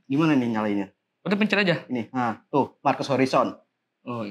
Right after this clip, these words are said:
Speaker 2: beda, Mas. Itu kan udah lewat.
Speaker 1: Oh,
Speaker 2: Ah,
Speaker 1: bisa.
Speaker 2: kurang, Mas. Besok belajar lagi ya.
Speaker 1: Oh iya, siap.
Speaker 2: <laughs>
Speaker 1: Terus
Speaker 2: Oke.
Speaker 1: apa lagi tuh?
Speaker 2: Terus, eh, ini ada buku catatan.
Speaker 1: Buat?
Speaker 2: Bisa untuk nyata-nyata aja di syuting.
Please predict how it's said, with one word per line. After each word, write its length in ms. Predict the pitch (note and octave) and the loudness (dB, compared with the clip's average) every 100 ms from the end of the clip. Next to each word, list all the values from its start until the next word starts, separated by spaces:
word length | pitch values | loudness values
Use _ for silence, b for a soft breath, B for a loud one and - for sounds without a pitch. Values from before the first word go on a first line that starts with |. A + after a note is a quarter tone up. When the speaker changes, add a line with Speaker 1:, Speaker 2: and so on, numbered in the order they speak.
| G#2+ | -6
Speaker 2:
beda, 220 | B2 C#3 | -4 -4
Mas. 200 | B2 - | -6 -8
Itu 200 | - C3+ | -10 -6
kan 160 | D3 | -4
udah 120 | C#3+ C3+ | -2 0
lewat. 340 | C#3+ B2 A2 | 0 0 -2
Speaker 1:
Oh, 80 | A2+ | -2
Speaker 2:
Ah, 260 | C3+ C#3+ G#2 | 0 0 -4
Speaker 1:
bisa. 100 | - | -10
Speaker 2:
kurang, 300 | C3+ D3 E3+ | -4 -2 0
Mas. 160 | F3+ - | -2 -2
Besok 280 | C#3 C#3+ | -4 -2
belajar 180 | B2 C3 | 0 0
lagi 220 | C3+ C3+ | 0 2
ya. 60 | E3+ | 2
Speaker 1:
Oh 80 | D3 | 4
iya, 140 | D#3 | 4
siap. 300 | F3 E3+ E3+ - | 4 2 2 -2
Speaker 2:
<laughs> 1500 | _ _ _ - - _ - - _ _ _ _ _ _ | _ _ _ -18 -18 _ -12 -12 _ _ _ _ _ _
Speaker 1:
Terus 160 | - F#3 | 2 4
Speaker 2:
Oke. 80 | G3+ | 6
Speaker 1:
apa 120 | E3 | 6
lagi 180 | E3 E3 | 6 6
tuh? 160 | D3+ A#2+ - | 4 0 -4
Speaker 2:
Terus, 280 | - F#3 G3 - | 6 6 6 2
eh, 640 | - F3 F3+ F#3 F#3 F3+ E3+ - _ _ - _ _ _ _ _ _ _ _ _ _ _ _ | 2 4 4 2 2 0 -2 -6 _ _ -20 _ _ _ _ _ _ _ _ _ _ _ _
ini 100 | B2+ | -4
ada 220 | C3+ C3+ C3+ - _ | 0 2 0 -4 _
buku 200 | _ A#2+ B2 | _ -10 -8
catatan. 460 | B2 A#2+ C3 F#3+ - _ _ _ _ _ | -2 0 0 -2 -6 _ _ _ _ _
Speaker 1:
Buat? 180 | - A#2+ | -6 -4
Speaker 2:
Bisa 140 | - C#3 | 0 0
untuk 220 | B2+ B2+ | 0 -2
nyata-nyata 420 | A#2+ A#2 A#2 A#2 | -2 -2 -2 -2
aja 140 | G#2+ A2+ | 0 -2
di 80 | A2+ | -4
syuting. 300 | - D3 | -6 -4